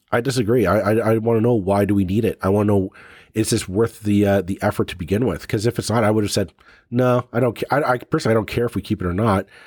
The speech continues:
I don't care if we use it or not. Um, sell it, but, but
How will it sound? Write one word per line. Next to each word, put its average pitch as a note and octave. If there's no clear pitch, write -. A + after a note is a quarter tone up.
I -
don't G#2+
care A2
if F#2+
we F#2+
use A#2+
it A#2
or F2+
not. F2+
Um, A2+
sell B2
it, C3
but, G2+
but -